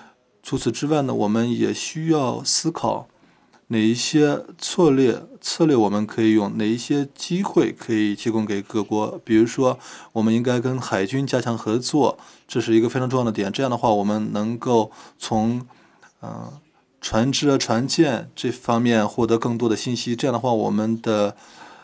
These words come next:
能力其实就得到了更多的增强，能够获得更多的及时的数据。那这样的一个数字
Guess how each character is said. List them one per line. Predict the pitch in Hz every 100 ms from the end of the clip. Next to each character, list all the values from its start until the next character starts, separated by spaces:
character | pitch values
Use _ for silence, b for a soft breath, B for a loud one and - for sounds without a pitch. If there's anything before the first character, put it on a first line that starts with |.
| B B B _
能 | 113 120
力 | 170 165 107
其 | - 120
实 | - 127
就 | - 123 113 110
得 | 113
到 | 113 131
了 | 117
更 | 120 135 123
多 | 139
的 | 127 117 101 104 101
增 | - 135
强， | 131 113 101
能 | 110
够 | 131
获 | - 139
得 | 123 127
更 | 160 175 135 123 -
多 | 151 160
的 | 135 110
及 | - 120
时 | - 113
的 | 113
数 | 135
据。 | 113 120 113 b b b b b b b _ _ _ _ _ _ _ _ _ _ _ _ _ _ _ _
那 | - 120
这 | 120
样 | 175 139
的 |
一 | 123
个 | 139 151 147 - -
数 | - - 190 165
字 | 135 - 147 123